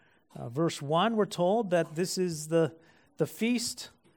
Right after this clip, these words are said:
of unleavened bread is approaching. Uh, it's called Passover. Uh, it was introduced in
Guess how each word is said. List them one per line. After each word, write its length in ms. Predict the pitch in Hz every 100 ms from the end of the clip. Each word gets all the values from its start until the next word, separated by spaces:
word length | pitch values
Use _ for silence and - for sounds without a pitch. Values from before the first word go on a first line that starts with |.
| _ -
of 180 | 175 170
unleavened 600 | 180 208 208 214 214 208 160
bread 520 | 196 208 151 127 110 - _ _
is 380 | 156 143 131 -
approaching. 720 | 151 - 170 147 - 131 104 - _ _ _ _ _ -
Uh, 180 | 123 120
it's 160 | 156
called 320 | - 170 156 -
Passover. 760 | - 247 - 180 135 127 117 - _ _ _ _ -
Uh, 340 | - - - - _ _ _ _ _ _ _ _ -
it 100 | 156
was 140 | 143
introduced 1080 | 208 214 208 147 151 247 233 240 - - - _ _ _ _ _ _ _ _ _ _ -
in 200 | 185